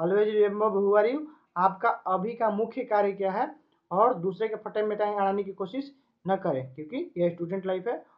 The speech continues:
और बहुत important समय चल रहा है आपका, ठीक है। और बिना दायित्व जब तक आपका जरूरियात ना हो तब तक आप अपना फर्ज झूठ मूठ का अदा करने का और बेकार में राय देने के चक्कर में न रहें। अब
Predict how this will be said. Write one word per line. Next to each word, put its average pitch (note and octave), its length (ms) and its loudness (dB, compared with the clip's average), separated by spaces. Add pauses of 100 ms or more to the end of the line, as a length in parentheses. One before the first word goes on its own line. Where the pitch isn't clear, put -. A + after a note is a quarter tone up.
(100)
और F#3+ 140 2
बहुत F#3 280 -2
important F3+ 440 -4
समय E3 280 -6
चल D3 120 -8
रहा B2+ 160 -6
है A#2+ 80 -6
आपका, - 280 -16 (400)
ठीक G3+ 100 -6
है। C4+ 100 2 (300)
और G#3+ 380 4
बिना F#3 300 0
दायित्व G#3+ 340 0
जब F#3+ 160 -6
तक G3+ 180 -6
आपका E3 260 -2
जरूरियात G3 560 0
ना G3 100 0
हो F#3+ 160 0 (340)
तब E3+ 160 -8
तक F#3 180 -4
आप B3 280 0 (600)
अपना G3+ 300 0 (360)
फर्ज F#3 220 -4
झूठ F3+ 220 -4
मूठ G3 200 -6
का A#3+ 140 2 (160)
अदा F3 160 -2
करने F#3 300 -4
का G3+ 100 2
और G3+ 100 2
बेकार F3+ 280 -6
में F#3 100 -4
राय F3 140 0
देने E3+ 180 -2
के E3 80 -6
चक्कर E3+ 260 -10
में A#3+ 120 -4 (400)
न F#3 60 0
रहें। C#3 280 -2 (360)
अब B3 340 4